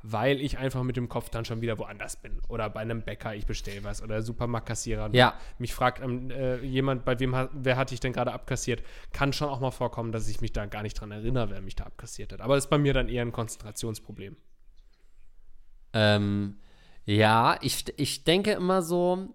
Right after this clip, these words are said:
Speaker 2: also, äh, bei Aphantasie hatte ich manchmal so das Gefühl, naja, so krasses Vorstellungsvermögen habe ich jetzt auch nicht, wenn Leute irgendwie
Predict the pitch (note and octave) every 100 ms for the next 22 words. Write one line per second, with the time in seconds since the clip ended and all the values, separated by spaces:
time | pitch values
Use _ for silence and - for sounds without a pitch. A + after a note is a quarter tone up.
0 | - A#2+ A#2+ - A2 - - - B2+ A#2+
1 | B2 B2 D3 F3+ E3+ D3+ C#3 G3+ G3 G3
2 | - F#3 F3 F3 D#3+ D#3+ D3+ D#3 - D#3+
3 | D#3+ D3 C3+ C3+ F3+ D#3+ F#2 - - -
4 | - - - A#2 E3 D#3+ F3+ - C#3 -
5 | B2 C3+ - F#3+ F#3 - E3 D#3+ D3 C#3
6 | A#2+ A2+ A2 B2+ D#3+ A2 G#2+ G#2 G#2 G2+
7 | A#2 G#2+ G#2 - G2+ G2